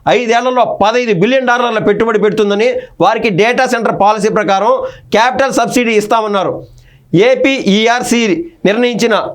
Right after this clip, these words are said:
టారిఫ్పై విద్యుత్ సబ్సిడీ ఇస్తామన్నారు. ఇంకా దీనిపైన ఒక పెద్ద చర్చ అంటూ జరుగుతోంది. Google కంపెనీ ఇక్కడికి వచ్చినప్పుడు ఆ విద్యుత్తుకు సంబంధించి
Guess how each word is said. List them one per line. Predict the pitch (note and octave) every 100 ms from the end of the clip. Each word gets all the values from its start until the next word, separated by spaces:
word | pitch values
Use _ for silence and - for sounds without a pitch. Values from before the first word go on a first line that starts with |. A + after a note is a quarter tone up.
| -
టారిఫ్పై | G3+ A#3+ C4 G3+ A3+ B3+
విద్యుత్ | G3 G#3 F#3 C4
సబ్సిడీ | - A3+ A#3+ A3+
ఇస్తామన్నారు. | A3+ G3+ A3+ G#3+ G3+ F#3+ F#3 F#3+ F3 B2 - _ _ - G3
ఇంకా | A3+
దీనిపైన | A3 A3 B3+
ఒక | C4 A3+
పెద్ద | G3+ G#3+
చర్చ | A#3+ A#3 B3
అంటూ | A3
జరుగుతోంది. | G#3+ F#3+ G3 G3+ B3+
Google | E3+ E3+ B3 C4 B3
కంపెనీ | A#3 A3 G#3+
ఇక్కడికి | F#3+ D#3+
వచ్చినప్పుడు | F#3 G#3+ G#3+ F3 A3+
ఆ | C4+ F3+ F3
విద్యుత్తుకు | D#3 G3+ B3+ C#4 B3+
సంబంధించి | G#3+ G3+ F3 D#3+ G3 C4